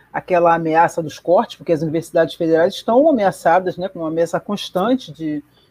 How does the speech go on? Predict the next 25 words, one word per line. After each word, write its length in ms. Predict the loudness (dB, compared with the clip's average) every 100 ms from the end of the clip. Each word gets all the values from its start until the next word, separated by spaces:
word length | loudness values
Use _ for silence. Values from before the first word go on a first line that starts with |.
| _
de 220 | -10 -8
cortes, 640 | 0 4 6 4 -2 -8 -6
é, 280 | -4 -4
estão 140 | -6 -8
com 100 | -10
muita 140 | -12
dificuldade 560 | -14 -8 0 0 0 -4
de 100 | -4
voltar 300 | -4 0 -2
a 40 |
funcionar. 640 | -4 -12 -8 -6 -6 -4 -4 -4
Não 320 | -2 -2 2 4
é 100 | 4
nem, 260 | 4 4
agora, 320 | 4 4 4
ale-, 320 | 6 4 4 2
pra 160 | 4
além 200 | 6 6
da 80 | 4
pandemia, 640 | 2 -2 -4 -2 0 0 -2 _ -8
tem 100 | -4
a 60 | -2
questão 420 | -4 -4 -4 -4
de 160 | 0
organização 1000 | -2 0 0 0 -2 -4 -4 0 2 0